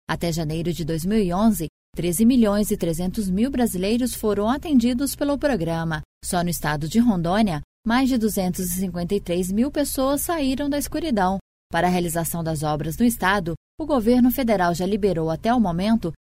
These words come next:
duzentos e um milhões do total de trezentos e oitenta e seis milhões contratado com a concessionária local.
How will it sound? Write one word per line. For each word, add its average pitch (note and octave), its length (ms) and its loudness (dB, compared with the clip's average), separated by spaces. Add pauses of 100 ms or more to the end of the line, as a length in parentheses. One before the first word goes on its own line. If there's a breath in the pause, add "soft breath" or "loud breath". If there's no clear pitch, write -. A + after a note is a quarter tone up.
(140)
duzentos F3 480 -2
e F3+ 100 -2
um F3 80 0
milhões B3 500 4 (220)
do E4+ 80 -4
total C4+ 420 0
de B3+ 120 -2
trezentos C4 580 -2
e G3+ 60 2
oitenta F#3 300 -2
e F3+ 40 -2
seis E3+ 300 -4
milhões C4 440 2 (260)
contratado C4 600 0
com A#3+ 80 -2
a B3 80 2
concessionária A#3 800 -2
local. D3+ 520 -2